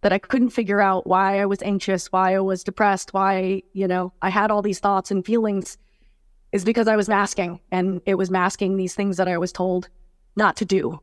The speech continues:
Don't do this, don't be this, don't be that, be this, be that. And so just mask, mask, mask, mask, mask. And I have,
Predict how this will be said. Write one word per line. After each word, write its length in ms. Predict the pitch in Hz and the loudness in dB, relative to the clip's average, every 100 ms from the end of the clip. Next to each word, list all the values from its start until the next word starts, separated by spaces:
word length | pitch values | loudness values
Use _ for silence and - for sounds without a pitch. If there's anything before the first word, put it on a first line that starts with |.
| - | -2
Don't 200 | 202 196 | 0 0
do 100 | 202 | 0
this, 240 | 170 156 | 0 0
don't 180 | 190 190 | 0 0
be 120 | 208 | 0
this, 260 | 180 175 - | 0 -2 -4
don't 220 | 175 180 | -4 -2
be 80 | 208 | -2
that, 260 | 170 - | -2 -2
be 160 | 240 240 | 0 2
this, 260 | 220 180 - | 2 0 -4
be 160 | 208 | -2
that. 280 | 190 165 - _ _ _ _ _ _ _ 185 | 2 0 -2 _ _ _ _ _ _ _ -2
And 140 | 196 | 0
so 100 | 202 | 0
just 220 | 196 - | 0 0
mask, 320 | 196 185 - | 0 0 0
mask, 320 | 190 190 185 185 | 0 0 0 -2
mask, 280 | 175 - | -2 -2
mask, 280 | 185 170 - | -4 -4 -2
mask. 320 | 202 220 - | 2 2 2
And 80 | 185 | 0
I 40 | 190 | 0
have, 360 | 202 202 - | 0 -2 -4